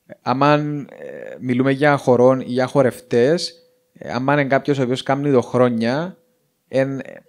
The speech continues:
εν να χορέψει ή εν να αντιδράσει άλλος πώς στο τραγούδι, παρά με κάποιον που, ας πούμε,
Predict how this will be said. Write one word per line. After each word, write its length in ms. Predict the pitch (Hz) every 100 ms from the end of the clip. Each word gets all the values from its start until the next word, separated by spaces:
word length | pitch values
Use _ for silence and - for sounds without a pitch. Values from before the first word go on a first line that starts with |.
| _ - - _
εν 100 | 139
να 100 | 147
χορέψει 480 | 139 131 147 -
ή 120 | 156 139
εν 80 |
να 80 | 147
αντιδράσει 540 | 143 127 117 135 - -
άλλος 380 | 123 127 123 -
πώς 380 | 104 98 - _
στο 200 | - 104
τραγούδι, 480 | 101 98 92 95 -
παρά 200 | 107 107
με 100 | 110
κάποιον 440 | 110 - 117 113
που, 80 | 104
ας 140 | 104
πούμε, 420 | - 123 135 135